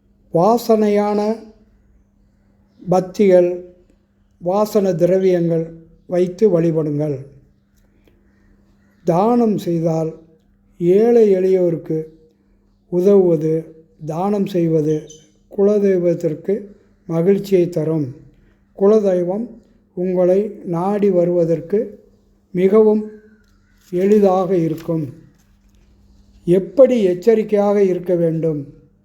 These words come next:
குலதெய்வத்தை பற்றி தவறான நம்பிக்கைகள், எண்ணங்கள் பின்பற்ற வேண்டாம்.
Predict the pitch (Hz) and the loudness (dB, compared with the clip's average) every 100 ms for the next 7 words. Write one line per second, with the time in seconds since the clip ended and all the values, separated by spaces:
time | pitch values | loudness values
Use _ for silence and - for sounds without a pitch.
0 | _ _ _ _ _ 196 233 247 233 226 | _ _ _ _ _ 4 6 6 6 4
1 | 214 202 190 190 185 196 214 202 - _ | 0 -4 -4 -4 -4 -2 -4 -6 -20 _
2 | 175 180 214 220 220 220 202 170 190 196 | -8 -4 -2 0 0 0 -2 -2 -2 -2
3 | 196 185 170 175 180 175 - _ _ - | 0 0 0 0 -2 -8 -18 _ _ -8
4 | 170 185 208 208 175 170 175 - - _ | -4 -2 0 0 0 -2 -4 -12 -20 _
5 | _ - 185 180 175 180 165 160 151 156 | _ -8 -4 -2 -2 -2 -4 -4 -4 -6
6 | 139 | -8